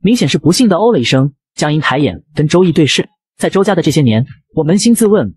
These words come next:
没招惹过你不痛快。我知道我们结婚的事让你心里不舒服，你玩你的，我就当看不见。”周易混不吝地从兜里掏出烟盒，弹出一根烟咬在唇间：“你还挺懂我。”江莹莫名有些头疼：“给我三年时间，我跟周氏的合同期限还有三年，三年后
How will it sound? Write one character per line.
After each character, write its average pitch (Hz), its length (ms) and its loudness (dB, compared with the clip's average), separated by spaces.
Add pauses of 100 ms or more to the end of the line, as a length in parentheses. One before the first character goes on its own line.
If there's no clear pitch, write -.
(100)
没 147 160 0
招 254 160 0
惹 165 80 2
过 139 140 -2
你 104 60 -6
不 117 100 -6
痛 220 120 2
快。 - 160 -4 (300)
我 127 140 -4
知 208 160 -2
道 - 180 -4 (140)
我 123 100 -4
们 127 80 2
结 147 140 -2
婚 185 120 0
的 170 60 2
事 123 400 -2
让 202 180 -4
你 117 40 -4
心 185 160 0
里 147 40 2
不 135 120 -2
舒 190 160 0
服， - 140 -8 (240)
你 127 120 0
玩 151 160 0
你 170 80 -2
的， - 160 -8 (140)
我 123 120 -2
就 151 60 0
当 180 140 -2
看 208 120 -2
不 160 80 0
见。” 170 220 -4 (320)
周 233 220 0
易 214 80 0
混 160 180 -2
不 151 80 0
吝 190 100 2
地 156 100 0
从 - 180 0
兜 240 160 0
里 - 60 -2
掏 - 140 -4
出 147 120 0
烟 156 120 2
盒， - 220 -8 (300)
弹 175 140 -4
出 214 100 0
一 202 80 2
根 202 120 0
烟 226 140 2
咬 185 100 0
在 139 120 -2
唇 131 160 0
间 175 280 0 (220)
：“你 135 80 -4
还 131 100 -2
挺 101 200 -6
懂 147 160 2
我。” - 200 -4 (140)
江 170 220 -4
莹 170 80 0
莫 185 100 2
名 147 140 2
有 135 40 2
些 135 120 -2
头 - 180 -2
疼 - 160 -8 (320)
：“给 170 60 0
我 135 80 0
三 160 120 -2
年 147 120 2
时 135 120 0
间， 151 240 -2 (220)
我 147 140 -4
跟 196 100 0
周 247 140 0
氏 240 100 -4
的 165 80 -2
合 175 140 -4
同 160 100 2
期 180 180 0
限 143 260 -4
还 - 120 -4
有 120 60 -2
三 185 240 -2
年， 101 160 -2 (260)
三 - 180 -6
年 127 120 0
后 - 240 -6